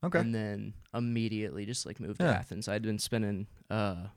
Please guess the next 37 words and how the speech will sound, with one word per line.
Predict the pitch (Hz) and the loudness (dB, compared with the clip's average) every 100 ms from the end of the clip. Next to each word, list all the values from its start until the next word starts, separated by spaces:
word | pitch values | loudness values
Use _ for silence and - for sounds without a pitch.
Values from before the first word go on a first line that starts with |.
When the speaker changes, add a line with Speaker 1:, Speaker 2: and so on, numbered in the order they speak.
| - _ _ _ _ _ _ _ | -18 _ _ _ _ _ _ _
Speaker 2:
like, | - 92 - | -10 -10 -6
the | 92 | -2
weekends | 110 147 160 143 143 | 0 4 6 6 6
with | 135 131 | 4 6
him | 139 135 135 | 6 6 6
and | 123 | 4
his | 127 113 | 2 0
Speaker 1:
Gotcha. | 120 104 | 2 6
Speaker 2:
roommates, | 123 131 131 - | 8 6 4 0
like, | 117 | 0
at | 110 | 0
his | 120 113 | 0 -2
apartment | - 107 107 117 | -2 -2 -2 -2
and | 117 | -4
stuff | - 120 - | -4 -4 0
like | 92 92 | 0 2
Speaker 1:
Uh-huh. | 117 98 95 95 92 - | 0 2 0 0 -2 -4
Speaker 2:
that. | 117 | -2
And | 117 110 110 - - | 0 -2 -4 -8 -10
we | 120 117 | -4 -2
were | 110 | 0
doing, | 117 113 | 2 2
like, | 101 - | 0 0
digital | 113 113 113 104 | 2 2 2 2
online | 107 110 107 110 | 2 2 2 2
school. | - - 117 117 113 - - | 0 -2 -2 -2 -4 -4 6
Speaker 1:
Yeah. | 156 113 | 6 6
Speaker 2:
So | - 123 | 2 0
it | 110 | 0
was | 107 | -2
really | 117 113 | -4 -4
easy | 101 107 110 | -2 -2 -4
for | - | -2
me | 107 | -2
to | 104 | -2
just, | 104 107 107 | -4 -4 -2
like, | 95 | -4